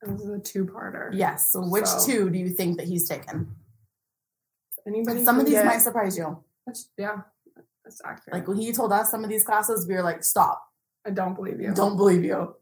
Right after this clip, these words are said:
Speaker 1: We're still waiting for proof.
Speaker 2: Yeah. For real.
Speaker 1: Mm-hmm.
Speaker 2: So with this one, our answers, our, our answers are A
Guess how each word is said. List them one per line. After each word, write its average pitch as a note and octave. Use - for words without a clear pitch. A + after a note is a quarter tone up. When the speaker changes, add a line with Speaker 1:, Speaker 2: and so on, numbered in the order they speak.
Speaker 1:
We're G#3
still A#3+
waiting F#3+
for A3
proof. G3+
Speaker 2:
Yeah. F#3+
For -
real. E3+
Speaker 1:
Mm-hmm. G3
Speaker 2:
So G3+
with F#3+
this B3+
one, F#3+
our F#3+
answers, F#3+
our, -
our F3
answers F#3
are -
A F#3+